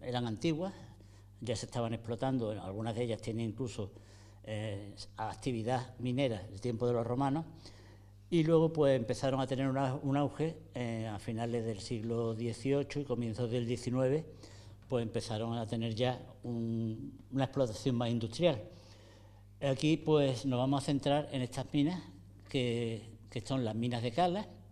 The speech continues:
las minas de Teuler en Santa Olalla, las minas Peñas del Hierro,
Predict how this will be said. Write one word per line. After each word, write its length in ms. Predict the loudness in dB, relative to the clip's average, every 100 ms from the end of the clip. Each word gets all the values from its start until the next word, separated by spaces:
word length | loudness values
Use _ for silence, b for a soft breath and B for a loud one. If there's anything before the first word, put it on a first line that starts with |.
| -20 B B B B -16 -4
las 180 | -2
minas 280 | 2 2 2
de 80 | 0
Teuler 400 | 2 4 4 2
en 80 | 2
Santa 300 | 0 0 0
Olalla, 380 | 2 2 0 -4 -12 -20 -20 B B B B B -18 -6
las 160 | -2
minas 320 | 2 2 2 0
Peñas 320 | 0 2 2
del 160 | 2
Hierro, 380 | 4 4 4 -2